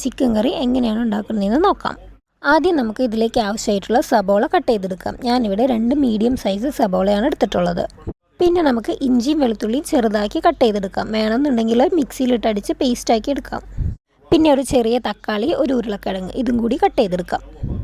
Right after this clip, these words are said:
ഇനി നമുക്ക് ഈ കട്ട് ചെയ്ത് വെച്ച ഐറ്റംസ് എല്ലാം കൂടി കഴുകി വൃത്തിയാക്കിയ ചിക്കനിലേക്ക്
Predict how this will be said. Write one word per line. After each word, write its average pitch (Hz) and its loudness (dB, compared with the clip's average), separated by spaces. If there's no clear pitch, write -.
ഇനി 392 4
നമുക്ക് 247 0
ഈ - -10
കട്ട് 233 0
ചെയ്ത് 247 2
വെച്ച 220 -4
ഐറ്റംസ് 233 -2
എല്ലാം 208 0
കൂടി 202 -2
കഴുകി 233 2
വൃത്തിയാക്കിയ 226 -2
ചിക്കനിലേക്ക് 202 0